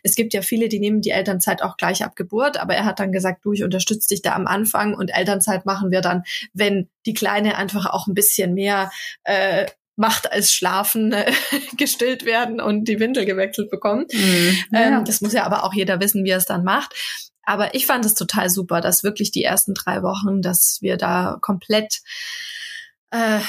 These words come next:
Speaker 1: das zusammen gewuppt haben und anders wäre das auch gar nicht gegangen, muss ich ehrlich sagen.
Speaker 2: Ja, das ist schön. Also wirklich auch die Zeit gemeinsam zu verbringen und einfach auch, ja, sein Baby gemeinsam kennenzulernen, ne? Das ist ja wirklich diese ganz besondere Anfangszeit und ich kann das total gut nachvollziehen.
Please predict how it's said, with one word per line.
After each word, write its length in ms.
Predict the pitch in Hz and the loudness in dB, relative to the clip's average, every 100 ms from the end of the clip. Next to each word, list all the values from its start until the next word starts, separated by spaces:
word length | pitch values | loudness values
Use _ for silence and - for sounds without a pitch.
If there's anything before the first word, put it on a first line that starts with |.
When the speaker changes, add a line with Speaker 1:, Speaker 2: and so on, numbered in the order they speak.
| - - - | -4 -6 0
Speaker 1:
das 200 | 220 214 | 2 4
zusammen 480 | - 233 214 233 214 | 2 2 2 2 0
gewuppt 480 | 202 226 220 - 208 | 0 0 -2 -2 0
haben 420 | 190 - 208 233 | 0 2 0 0
und 400 | - 208 190 - | 0 0 0 0
anders 300 | 196 202 202 | 0 2 2
wäre 120 | 196 | 2
das 140 | 202 - | 2 0
auch 160 | 202 | -2
gar 160 | - 190 | -2 -2
nicht 200 | 208 - | -2 -2
gegangen, 520 | 349 466 247 202 175 _ _ _ | 0 2 2 0 -4 _ _ _
muss 200 | 208 202 | -4 -2
ich 140 | 202 - | -2 -2
ehrlich 280 | 190 185 | -2 0
sagen. 360 | - 185 185 185 _ _ _ | 0 0 -2 -4 _ _ _
Speaker 2:
Ja, 180 | 202 196 | -2 0
das 160 | 214 | 0
ist 120 | 220 - | 0 -2
schön. 440 | - 180 185 170 - | 0 0 0 0 0
Also 240 | 165 170 | 0 2
wirklich 280 | 185 196 175 | 2 2 0
auch 80 | 170 | 0
die 140 | 190 | 0
Zeit 280 | - 180 180 | 2 0 0
gemeinsam 720 | 180 170 185 185 180 180 180 - - - | 0 2 4 4 2 0 -2 -10 -18 -10
zu 140 | - 202 | -2 0
verbringen 560 | 202 170 160 190 214 | 0 0 0 2 4
und 160 | 190 165 | 2 0
einfach 380 | 160 180 180 180 | 0 0 -2 -2
auch, 520 | - 165 170 170 175 | 0 2 2 0 -2
ja, 320 | 180 214 226 | 0 2 2
sein 280 | 185 180 175 | 2 0 0
Baby 340 | 170 190 202 170 | 2 2 2 2
gemeinsam 640 | 160 165 180 180 170 165 | 2 2 2 2 0 0
kennenzulernen, 760 | 180 208 196 196 156 151 151 | 0 2 2 2 0 0 0
ne? 80 | 160 | 0
Das 140 | 165 160 | -2 -4
ist 140 | - | -4
ja 140 | 170 | -2
wirklich 260 | 165 - 180 | -2 -4 -4
diese 240 | - 160 | -4 -4
ganz 280 | 170 175 185 | -2 -2 -2
besondere 460 | - 160 170 170 - | -2 -2 -2 -2 -2
Anfangszeit 840 | 180 180 175 165 - - 165 165 | -2 0 -2 0 -2 0 0 0
und 80 | 165 | -2
ich 100 | 160 | -4
kann 160 | 170 | -2
das 120 | 160 160 | -2 -4
total 300 | 156 170 160 | -4 -2 -2
gut 120 | 160 | 0
nachvollziehen. 720 | 160 165 156 151 - 170 | -2 -2 -4 -2 -2 -2